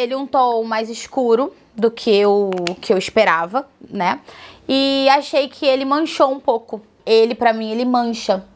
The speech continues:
Tem algumas partes aqui, inclusive mancha o dente. Mas tem algumas partes aqui, ó, que quando eu faço assim, eu consigo ver o fundinho de vermelho que tá a minha micropigmentação. Então,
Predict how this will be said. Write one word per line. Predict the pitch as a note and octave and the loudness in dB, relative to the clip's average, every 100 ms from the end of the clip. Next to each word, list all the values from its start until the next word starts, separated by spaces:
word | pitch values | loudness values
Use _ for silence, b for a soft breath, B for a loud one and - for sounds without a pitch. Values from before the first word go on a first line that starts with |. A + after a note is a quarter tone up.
| _ _ | _ _
Tem | - A3+ | 0 2
algumas | A3+ B3+ A3+ | 4 0 2
partes | - A3 G3+ G#3+ | 2 2 0 -4
aqui, | G#3+ - B3 G#3 _ _ - | -4 -2 -4 -4 _ _ -12
inclusive | - G#3+ G3+ A3+ | 0 2 2 2
mancha | C4 C4 D4+ | 0 2 0
o | |
dente. | A#3+ F3+ E3+ - B B B B | 2 0 -4 -20 B B B B
Mas | G#3 | 0
tem | G3+ C4 | 2 2
algumas | C#4+ B3+ A3+ | 2 0 -2
partes | - G3 G3 | 0 -2 -2
aqui, | G3+ G3 C4+ B3 | -6 -4 0 2
ó, | F3 b b b | 2 b b b
que | _ | _
quando | - B3+ B3+ | -2 0 0
eu | |
faço | B3+ A3+ A3 | 0 -2 -2
assim, | G#3 C#4 C4 G#3 _ b b b | -8 -4 -4 -6 _ b b b
eu | A#3+ A#3 | 2 4
consigo | C4 B3 - B3+ C4+ | 2 0 -2 0 0
ver | A#3 G#3+ B3 C#4 - | 2 4 4 4 -2
o | B3+ | -10
fundinho | A3+ - D#4 D4+ A3+ C#4 F#4 F#4+ | -8 -6 -2 -2 -2 -2 0 2
de | D#4 | 2
vermelho | C#4 C#4 B3+ A#3+ B3 C4+ | 2 0 0 2 2 2
que | C#4+ - | -6 -12
tá | - - C4 C#4 - | -4 0 2 0 -2
a | C#4 | -4
minha | C4 C4+ - | -2 -6 -6
micropigmentação. | B3 B3+ C4 C4 A#3+ A#3+ A3+ C4+ C4 G#3+ G3 B B B B B | -6 -2 -4 -2 -2 -2 0 -2 0 -2 -2 B B B B B
Então, | A3+ A#3 A3+ A#3+ A#3+ C4 C4+ | 0 2 2 4 4 2 -2